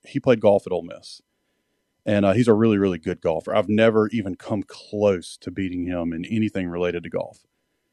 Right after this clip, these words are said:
And I beat him in blackjack at Drive Shack. I took a picture of it, too, so that I have a memorial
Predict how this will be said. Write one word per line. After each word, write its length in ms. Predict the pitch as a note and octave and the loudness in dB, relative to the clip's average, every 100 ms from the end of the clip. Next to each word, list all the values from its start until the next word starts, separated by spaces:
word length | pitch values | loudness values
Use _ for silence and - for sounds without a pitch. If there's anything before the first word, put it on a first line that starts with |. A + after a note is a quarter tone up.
| _ | _
And 100 | G#2 | 0
I 60 | G2 | 0
beat 200 | G#2+ G2 | 0 -2
him 80 | F2 | -2
in 100 | D#2 | -4
blackjack 400 | E2+ F#2 F2 - _ _ _ _ _ - | -6 -8 -12 -12 _ _ _ _ _ -4
at 80 | |
Drive 220 | F#2+ F#2+ - | 2 2 2
Shack. 100 | A2 | 2
I 40 | |
took 160 | D#3 B2 | 4 4
a 40 | |
picture 260 | - A#2 G#2+ | 2 2 0
of 100 | F2 | -2
it, 80 | - | -6
too, 200 | G2 F#2+ | -10 -6
so 180 | - F2 | -4 -2
that 100 | F2+ | -2
I 80 | |
have 220 | F#2 G2 F2 | 0 0 -2
a 220 | E2+ D#2+ _ _ _ | -4 -8 _ _ _
memorial 680 | G#2 G2+ G2+ G2+ E2+ D#2+ | 0 4 4 4 2 -4